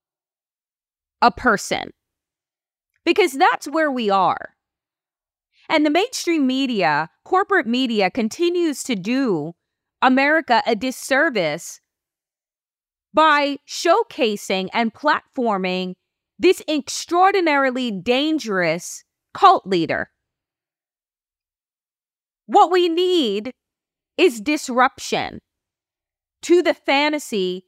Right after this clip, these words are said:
that Donald Trump has created around himself and that this Republican Party has created around white grievance. So coming up next, my conversation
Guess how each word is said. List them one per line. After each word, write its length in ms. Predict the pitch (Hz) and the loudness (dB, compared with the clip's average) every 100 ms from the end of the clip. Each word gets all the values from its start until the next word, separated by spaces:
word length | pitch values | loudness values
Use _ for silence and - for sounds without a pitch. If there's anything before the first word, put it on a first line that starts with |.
| - | -2
that 140 | 240 | 0
Donald 320 | 202 262 302 294 | 2 2 2 -2
Trump 280 | 285 254 | -2 -2
has 120 | 247 - | -2 -4
created 440 | - 233 233 233 | -4 -2 -2 -2
around 320 | 226 214 208 | 0 0 0
himself 640 | 226 190 - 240 254 453 _ _ _ _ _ _ _ _ _ _ _ _ _ _ _ | -2 -6 -2 0 0 0 _ _ _ _ _ _ _ _ _ _ _ _ _ _ _
and 180 | 285 285 | 0 4
that 160 | 294 - | 2 0
this 180 | 294 294 | -6 -4
Republican 560 | 277 285 240 262 247 | -2 0 0 -2 -4
Party 380 | - 269 269 233 | -2 2 2 2
has 240 | 247 226 | 0 -2
created 760 | - - 240 233 254 220 190 185 _ - | -6 -6 -2 0 0 0 0 -4 _ -2
around 520 | 233 220 233 226 214 - | 0 2 2 2 0 -6
white 340 | 180 214 214 - | 2 2 2 -4
grievance. 720 | 170 214 214 170 - - - - _ _ _ _ _ _ _ _ _ _ _ _ _ _ _ _ _ _ _ _ _ | -6 -2 0 -2 -4 -12 -18 -20 _ _ _ _ _ _ _ _ _ _ _ _ _ _ _ _ _ _ _ _ _
So 240 | - 285 | 2 2
coming 340 | - 320 339 302 | 4 -2 2 0
up 120 | - | 0
next, 400 | 247 240 - - | 0 0 -4 -2
my 200 | 226 240 | 0 0
conversation 1000 | - 240 226 233 214 185 - 190 180 | 0 0 0 -4 -2 -2 -2 -4 -4